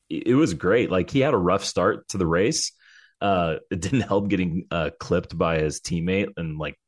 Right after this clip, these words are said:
turn three or four. Uh, but after things settled down right there, like, he was the most exciting part of the race. And I think that, uh, he, he's gonna be a serious factor, uh, going into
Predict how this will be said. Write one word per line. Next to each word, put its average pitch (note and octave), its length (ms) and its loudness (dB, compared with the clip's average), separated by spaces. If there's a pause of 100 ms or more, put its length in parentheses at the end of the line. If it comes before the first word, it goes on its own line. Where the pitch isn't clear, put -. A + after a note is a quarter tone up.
(220)
turn D#2+ 300 -6
three D#2+ 380 -6
or D#2+ 100 -2
four. F2+ 460 -4 (400)
Uh, F2 400 0 (100)
but E2+ 440 0 (280)
after F#2 680 0 (140)
things G2 280 0
settled F#2 260 2
down F2 220 0
right F2 200 0
there, F#2 160 2
like, F2+ 220 2
he G#2 120 0
was F#2 140 0
the E2+ 80 -6
most E2 160 -2
exciting E2 360 -4
part E2 180 0
of D2+ 40 -2
the D#2 80 -2
race. E2+ 240 0
And F2 100 0
I F2 60 0
think F2 260 -4
that, F2 240 0 (460)
uh, E2 400 0
he, F2 340 -6
he's A#2 240 0
gonna G#2 160 0
be E2+ 100 0
a E2 60 -2
serious F#2 520 0
factor, E2 680 -2 (340)
uh, D#2 460 -4 (320)
going F2 280 2
into E2 720 0